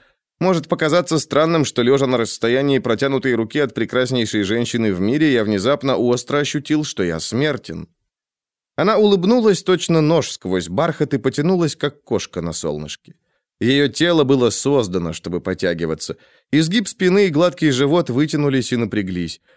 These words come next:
Округлые полные груди приподнялись вслед за руками, и внезапно я почувствовал себя как олень во время гона. Мое тело откликнулось на нее, и по холодному бесстрастию каменного сердца словно шарахнули раскаленной кочергой.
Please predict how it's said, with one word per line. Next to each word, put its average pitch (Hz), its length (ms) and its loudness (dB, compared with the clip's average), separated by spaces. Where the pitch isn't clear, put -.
Округлые 139 540 2
полные 131 420 2
груди 139 340 2
приподнялись 117 720 0
вслед 123 320 -2
за 113 120 0
руками, 151 520 0
и 139 60 2
внезапно 139 540 0
я 165 160 2
почувствовал 160 640 0
себя 147 260 -2
как 139 240 -2
олень 131 480 2
во 90 140 -2
время 87 320 -2
гона. 87 480 -4
Мое 139 260 4
тело 170 320 4
откликнулось 160 680 0
на 127 120 2
нее, 87 340 2
и 90 80 2
по 117 160 0
холодному 156 520 2
бесстрастию 147 840 0
каменного 147 500 2
сердца 147 480 -2
словно 143 420 2
шарахнули 147 760 0
раскаленной 107 680 2
кочергой. 131 680 -2